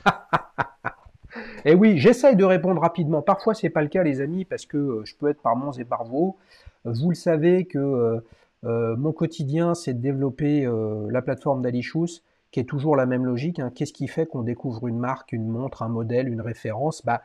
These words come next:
euh, on a un potentiel astronomique de découvrir des montres de folie. J'ai découvert avec Thomas, au-delà de cette Dornblut Sonne, où on, on verra sûrement les photos que vous venez de voir sur un, sur un avis,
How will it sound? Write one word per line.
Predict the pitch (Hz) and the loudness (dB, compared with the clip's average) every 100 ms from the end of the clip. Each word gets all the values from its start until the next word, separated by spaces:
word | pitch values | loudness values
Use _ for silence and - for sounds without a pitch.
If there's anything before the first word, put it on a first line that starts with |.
| _ _ _ - | _ _ _ -10
euh, | 113 120 143 | -4 -4 -2
on | 135 | -2
a | 143 151 135 - _ - | 2 2 0 -6 _ -10
un | 113 | -8
potentiel | - 147 143 - 156 131 - | -4 -4 -4 -2 -4 -4 -4
astronomique | 170 - - 160 151 156 185 127 | -4 -4 -2 0 2 0 0 -2
de | 123 | -2
découvrir | 135 - 127 143 151 | -4 -4 -6 -4 -2
des | 127 | -2
montres | 135 156 - 120 | -2 -4 -6 -6
de | 123 | -6
folie. | - 180 123 | -4 -4 -4
J'ai | 98 180 | 0 2
découvert | 190 - 190 175 185 | 2 2 0 2 2
avec | 143 143 - | 0 -2 -4
Thomas, | 147 147 160 156 _ _ _ _ _ _ | -4 -2 -4 -4 _ _ _ _ _ _
au-delà | 139 135 160 | -2 4 4
de | 160 | 4
cette | 131 123 113 | -2 -2 0
Dornblut | 120 135 123 143 143 127 | 2 2 2 0 -2 -4
Sonne, | - 151 170 180 | 0 2 2 2
où | 135 113 | 2 0
on, | 117 127 | -6 -6
on | 117 | -4
verra | 135 139 | -2 -2
sûrement | - 147 160 170 | -2 -2 0 -2
les | 135 | -2
photos | 147 135 156 | -6 -4 -4
que | 135 | -4
vous | 131 131 | -8 -10
venez | 113 135 | -10 -14
de | 120 | -4
voir | 147 147 | 0 0
sur | - 123 | -2 -10
un, | 120 110 - | -8 -10 -12
sur | - 123 | -10 -6
un | 127 | -4
avis, | 135 151 175 | -2 0 0